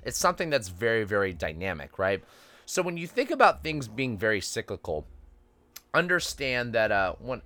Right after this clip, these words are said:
you know, and there, there's so much context per usual to everything that we talk about inside of these subjects. But when you think about, like, your motivation, especially, and this is obviously where the conversation happened on Monday with me, is, like,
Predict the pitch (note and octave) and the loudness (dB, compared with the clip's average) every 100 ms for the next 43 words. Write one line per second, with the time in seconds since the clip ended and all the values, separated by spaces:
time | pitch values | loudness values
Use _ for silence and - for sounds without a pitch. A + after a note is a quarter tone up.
0 | - - C#3+ C3 B2+ C3 C#3+ C#3 - - | -16 -8 0 0 0 -2 -4 -6 -4 -2
1 | - F3 E3+ E3 C3+ G#2+ A2 - A#2 A2 | 4 8 10 8 6 2 -4 -4 -2 -2
2 | G2 G#2+ - - A#2+ G2+ G2+ G#2+ F#2+ G2+ | -2 -6 -6 -6 -6 -4 -4 -4 -2 -4
3 | F#2 - F#2+ G2 G2 F#2 E2+ G2+ F2 F2 | -4 -4 -4 -4 -6 -8 -8 -4 -6 -4
4 | E2+ - F2+ F2 F2 D#2+ D#2+ - A2+ F#2 | -4 -4 -8 -4 -4 -4 -8 -6 -4 -2
5 | E2+ - - - - _ - C3+ D#3+ E3 | -4 -4 -20 -20 -20 _ -6 -4 -4 -2
6 | A3 C4+ F#3 D3 F2+ B2 A#2 A#2+ G#2+ G#2 | -2 4 8 8 6 0 -2 0 2 0
7 | E2+ F2+ F#2 A2+ G#2 F2+ - F#2+ - A2 | 0 -4 -4 -6 -8 -6 -2 -2 -2 -6
8 | F#2 F2+ - F2 F2 F2 E2 D#2+ - F2 | -6 -6 -4 -4 -4 -6 -8 -10 -6 -6
9 | D#2+ F2+ D#2+ E2 E2+ D#2+ E2+ D2 C#2+ D2+ | -6 -10 -10 -10 -8 -8 -8 -8 -8 -8
10 | E2 D2+ C#2+ D#2+ F2+ G#2+ G#2+ | -6 -8 -10 -8 -8 -2 -2